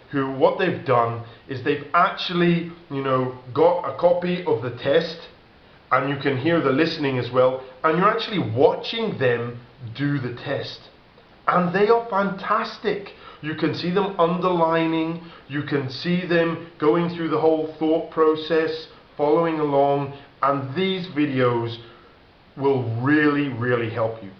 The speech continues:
especially if you're a newbie to ielts. You know, they're very, very useful, and I was amazed when I watched them. Wonderful idea, such a useful resource for ielts students.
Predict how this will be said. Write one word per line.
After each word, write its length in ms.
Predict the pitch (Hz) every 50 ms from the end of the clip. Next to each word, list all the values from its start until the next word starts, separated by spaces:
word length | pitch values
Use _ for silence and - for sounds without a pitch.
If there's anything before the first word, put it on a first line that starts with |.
| - - -
especially 680 | - - - 180 185 175 175 - 165 170 170 165 156
if 160 | 143 131 - 143
you're 160 | 135 127 120
a 60 | 120
newbie 500 | 120 120 127 131 131 123 123 120 120 -
to 80 | 135 123
ielts. 560 | 117 117 117 120 127 131 127 - - - - - - - _ - _ - - _ _ - - - - - - -
You 100 | - 135
know, 280 | 127 123 120 120 123 120 - - -
they're 260 | 127 131 127 123 110 113 -
very, 320 | 147 151 156 151 147 123
very 280 | - 131 123 120 113 113
useful, 420 | 120 117 110 - - 117 104 - - - - - -
and 80 | 127 139
I 100 | 156 170
was 140 | 165 151 143
amazed 440 | 131 127 127 131 135 131 - -
when 100 | 120 120
I 100 | 113 110
watched 380 | 110 107 110 110 107 - - -
them. 120 | 104 90 - - - - _ _ - 117 113 113 117 123
Wonderful 580 | 135 170 170 170 170 147 143 - 139 131 123
idea, 540 | 120 117 117 113 117 117 117 117 117 117 113 - - - -
such 580 | - - - - - - 185 - - - -
a 20 | 139
useful 480 | 123 127 135 127 120 - - 120 117
resource 560 | 113 117 117 117 113 113 117 113 113 113 - - -
for 220 | 117 107 107 113 117
ielts 420 | 117 117 113 110 110 - - - -
students. 420 | - 113 104 98 95 - - -